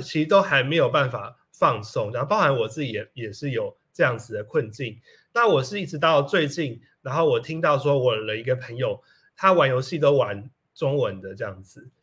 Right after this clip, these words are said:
就他会把界面调成中文的。然后我，我就，我就觉得说，哎，竟然有人是玩中文的欸。然后，而且他跟我讲一句非常有道理的话，就是说，呃，因为如果你玩中文的话，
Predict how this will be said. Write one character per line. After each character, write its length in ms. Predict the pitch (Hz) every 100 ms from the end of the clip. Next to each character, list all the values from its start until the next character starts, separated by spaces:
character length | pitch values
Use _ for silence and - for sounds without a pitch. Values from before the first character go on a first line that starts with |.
| -
就 80 |
他 80 | 185
会 80 | 226
把 180 | 165 117
界 200 | - 165
面 120 | 156
调 160 | 127 107
成 80 |
中 220 | 104 110 104
文 120 | 101
的。 120 | 123 - _ - _
然 120 | 147
后 240 | 208 196
我， 220 | 156 147 151
我 120 | 147
就， 360 | 175 202 165 151
我 120 | 147
就 180 | 147 208
觉 120 | 180
得 100 | 156
说， 240 | 165 190 - - _ _
哎， 320 | - 254 220 - _ _
竟 160 | - 269
然 140 | 202
有 180 | 165 135
人 160 | 127 139
是 140 | 220
玩 200 | 180 131
中 180 | 147 185
文 180 | 139 110
的 80 |
欸。 100 | 107
然 140 | 110 135
后， 60 |
而 120 | 180 180
且 80 |
他 160 | 180 196
跟 140 | 190
我 80 | 190
讲 240 | 170 131 113
一 40 |
句 180 | 123 151
非 120 | 160
常 120 | 160
有 120 | 123 101
道 260 | 123 120
理 160 | 107 110
的 120 | -
话， 360 | - 120 101 104
就 180 | 139
是 80 | 143
说， 340 | 139 143 127 131 - _ _ -
呃， 380 | 139 127 120 - -
因 120 | 208
为 200 | 214 175
如 100 | 151
果 100 | 170
你 140 | 131
玩 260 | 113 113 110
中 180 | 147 139
文 160 | 120 107
的 120 | 107
话， 320 | 120 123 104